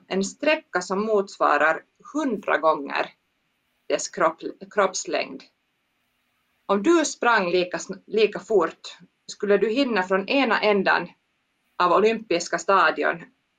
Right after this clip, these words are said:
till den andra på en sekund." För att hitta hem till boet igen håller myran koll på var solen finns på himlen.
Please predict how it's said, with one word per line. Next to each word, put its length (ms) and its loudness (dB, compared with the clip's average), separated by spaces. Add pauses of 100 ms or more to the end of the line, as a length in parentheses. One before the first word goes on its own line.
(120)
till 140 2
den 140 4
andra 500 0 (540)
på 80 2
en 240 2
sekund." 540 -8 (3250)
För 80 4
att 120 2
hitta 220 2
hem 420 4
till 360 4
boet 460 4
igen 520 2 (240)
håller 360 4
myran 340 2
koll 340 4
på 400 6 (640)
var 220 2
solen 560 0
finns 400 -6
på 80 -12
himlen. 520 -8